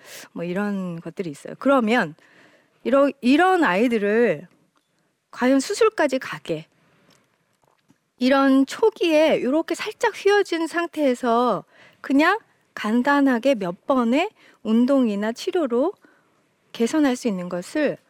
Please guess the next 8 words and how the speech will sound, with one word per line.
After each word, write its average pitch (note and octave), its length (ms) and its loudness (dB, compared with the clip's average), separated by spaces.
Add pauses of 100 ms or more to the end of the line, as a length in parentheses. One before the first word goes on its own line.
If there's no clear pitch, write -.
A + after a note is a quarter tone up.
(280)
여기까지 C4+ 560 -2
쭉 D#4+ 560 -4
발전되게 F3+ 920 -4 (560)
그냥 D4 280 0
우리가 A3+ 220 0
기다리고 A3+ 560 -4
지켜보아야만 G3 1300 -6
하겠는가? A3 640 -4